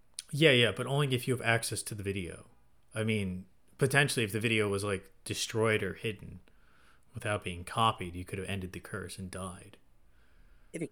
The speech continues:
Speaker 2: she can just make another.
Speaker 1: Sadako?
Speaker 2: She made the video after she died.
Speaker 1: Well, well, yeah, who made the video?
Speaker 2: Sadako.
Speaker 1: She did.
Speaker 2: Uh, I don't know if it's, I, I don't know where I heard this. I think it might come from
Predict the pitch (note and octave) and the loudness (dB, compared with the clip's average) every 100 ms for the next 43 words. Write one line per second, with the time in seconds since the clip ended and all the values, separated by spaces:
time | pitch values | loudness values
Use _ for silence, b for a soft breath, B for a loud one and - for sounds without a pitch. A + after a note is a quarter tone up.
0 | - - - F#3 C#3+ A2+ A2 G2+ F2+ G#2 | -10 -10 -8 -6 -6 -2 -2 -2 -4 -4
1 | F#2 - - - - - - G#2 A#2 E3+ | -6 -12 -20 -20 -20 -16 -6 2 4 6
2 | D#3+ C#3 A#2+ G#2+ G2+ G#2+ A#2 - G#2 G2+ | 6 4 4 2 2 0 -2 -6 -4 -4
3 | G#2 F#2+ - - - E3+ D#3 F3+ F3 A#2 | -4 -6 -12 -20 -6 -4 2 4 4 4
4 | F3+ G#3 G#3 F3 D3 E3 G2+ - - - | 4 6 4 2 0 0 -2 -6 -14 -20
5 | - _ _ _ _ A3+ A#3 - - _ | -20 _ _ _ _ 6 6 4 -4 _
6 | _ - - - _ - C#3+ G2+ F3+ F3+ | _ -20 -20 -20 _ -2 2 4 4 8
7 | F#3 G#3 A3+ F#3+ E3 - - - - D#3 | 6 8 8 8 6 0 -2 -6 4 6
8 | E3 - F3 F#3+ G#3 D#3 D3+ D3 C#3 B2+ | 6 8 8 8 6 8 8 6 4 4
9 | B2+ C3 D3 - B2 C3+ B2 B2 A#2+ B2 | 2 2 -2 -2 -2 0 2 2 2 0
10 | A2+ - A#2 A2 G#2+ | -2 4 4 4 2